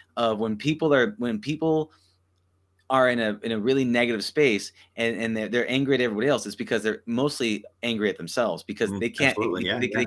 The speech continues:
Speaker 1: can't accept, they can't accept themselves, so they can't accept anybody else. And so in business, if people are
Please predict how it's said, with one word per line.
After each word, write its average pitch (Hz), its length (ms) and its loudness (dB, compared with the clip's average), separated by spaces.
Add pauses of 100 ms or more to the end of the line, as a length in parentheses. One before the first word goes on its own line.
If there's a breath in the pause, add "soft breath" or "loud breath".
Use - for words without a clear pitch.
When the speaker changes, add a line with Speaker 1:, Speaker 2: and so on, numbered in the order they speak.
Speaker 1:
can't 143 140 4
accept, - 300 -6
they 123 80 -2
can't 143 200 2
accept - 220 -2
themselves, 113 480 0
so 123 60 0
they 107 80 -2
can't 110 200 -2
accept 107 300 -4
anybody 98 320 -2
else. 107 300 -4 (240 loud breath)
And 117 100 -8
so 117 120 0
in 104 120 2
business, 110 600 0 (340 loud breath)
if 117 180 -2
people 151 380 0
are 110 400 4